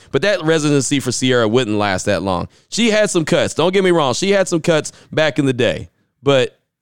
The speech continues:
not that many. Not that many where all of a sudden her being a headliner in Vegas is gonna be a difference maker in Russell Wilson getting traded. Not signing as a free agent, but getting s-, traded. So you're telling me Seattle's gonna be like, "Well,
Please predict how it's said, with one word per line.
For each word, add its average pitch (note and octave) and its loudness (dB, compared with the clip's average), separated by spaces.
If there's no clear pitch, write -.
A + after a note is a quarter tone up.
not A3 -2
that D#3 -2
many. F2+ -4
Not A3 0
that A3 0
many F#3 0
where D#3 2
all F3+ 2
of E3+ 0
a D#3+ 0
sudden D3 0
her F#3 2
being E3+ 2
a B2+ 0
headliner C#3+ 2
in B2+ -2
Vegas C3+ -2
is A2+ -4
gonna C3 0
be B2 -2
a B2 0
difference C3 -2
maker A#2+ 0
in A#2+ 0
Russell C3 0
Wilson C3 0
getting A#2 -4
traded. C#3 0
Not G#3+ 0
signing A3+ 2
as F3 -2
a D#3+ -2
free D#3+ 0
agent, B2 0
but A#2 -2
getting C3+ -2
s-, - -8
traded. B2 -2
So C3+ -2
you're G#3 0
telling A3+ 0
me F#3+ 2
Seattle's E3 0
gonna D#3+ 0
be D3 2
like, A#2+ 2
"Well, C3+ 0